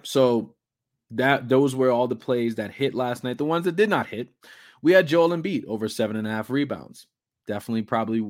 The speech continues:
should not have been, uh, I'm telling you now, I'm not playing much of Joel Embiid props, uh, moving forward in this series until he shows me any different. Um, yeah, but we had over seven and a half rebounds. The man ended with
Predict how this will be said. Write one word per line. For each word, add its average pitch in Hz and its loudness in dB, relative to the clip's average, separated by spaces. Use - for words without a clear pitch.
should 117 -6
not 107 -4
have 101 -8
been, 110 -4
uh, 101 -8
I'm 123 -4
telling 135 0
you 131 0
now, 123 -6
I'm 123 -8
not 127 -4
playing 123 -4
much 113 -6
of 110 -6
Joel 107 -4
Embiid 104 -8
props, - -6
uh, 101 -4
moving 104 -2
forward 110 -2
in 104 -6
this 101 -8
series 131 0
until 104 -6
he 107 -4
shows 104 -6
me 101 -6
any 98 -6
different. 104 -8
Um, 95 -12
yeah, 98 -4
but 104 -4
we 113 0
had 117 2
over 110 -2
seven 120 0
and 117 0
a 113 0
half 110 -4
rebounds. 113 0
The 107 -6
man 113 -2
ended 120 -4
with 107 -6